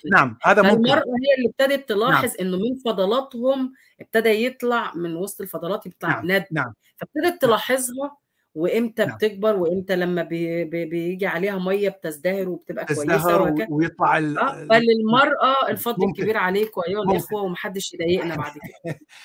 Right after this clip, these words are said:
Speaker 1: <laughs>
Speaker 2: اتفضل.
Speaker 1: شوفي، هي، هي ليست فقط المرأة. آه، انتقال الإنسان للعيش من قبائل في أراضي يعني م-، يعني متجولة، ووصول الإنسان للعيش في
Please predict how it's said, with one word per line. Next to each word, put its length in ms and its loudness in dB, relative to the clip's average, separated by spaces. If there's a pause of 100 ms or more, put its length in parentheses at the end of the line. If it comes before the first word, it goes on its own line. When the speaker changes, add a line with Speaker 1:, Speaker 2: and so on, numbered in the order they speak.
Speaker 1:
<laughs> 0 -
Speaker 2:
اتفضل. 320 -8
Speaker 1:
شوفي، 420 4
هي، 380 4
هي 220 2
ليست 280 0
فقط 320 -2
المرأة. 440 -4 (500)
آه، 500 -2
انتقال 760 0
الإنسان 840 -2
للعيش 540 0
من 260 -2
قبائل 760 0 (300)
في 460 0
أراضي 720 0 (140)
يعني 420 -2
م-، 340 -8 (160)
يعني 260 -6
متجولة، 1000 2 (460)
ووصول 1120 0
الإنسان 440 -2
للعيش 320 -6
في 220 -12